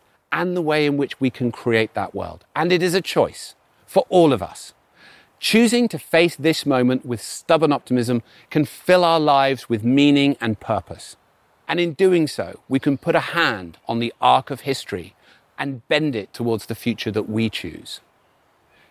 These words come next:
Yes, living now feels out of control. It feels frightening and scary and new. But let's not falter at this most crucial of transitions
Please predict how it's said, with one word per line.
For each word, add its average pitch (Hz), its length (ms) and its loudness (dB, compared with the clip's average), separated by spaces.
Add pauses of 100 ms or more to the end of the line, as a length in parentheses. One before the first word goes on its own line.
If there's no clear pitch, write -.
(300)
Yes, - 500 -4 (480)
living 147 380 4
now 127 420 0 (140)
feels 110 300 2 (120)
out 135 160 2
of 131 140 -8
control. 95 480 -6 (640)
It 156 60 -2
feels 135 200 0
frightening 165 720 -2 (180)
and 107 140 -8
scary 123 680 0 (260)
and 101 200 -2
new. 95 280 -2 (880)
But 143 100 2
let's 151 400 0
not 156 180 0
falter - 420 0
at 120 140 -2 (100)
this 180 280 2
most 160 420 2
crucial 180 580 2
of 139 120 -2
transitions 127 760 2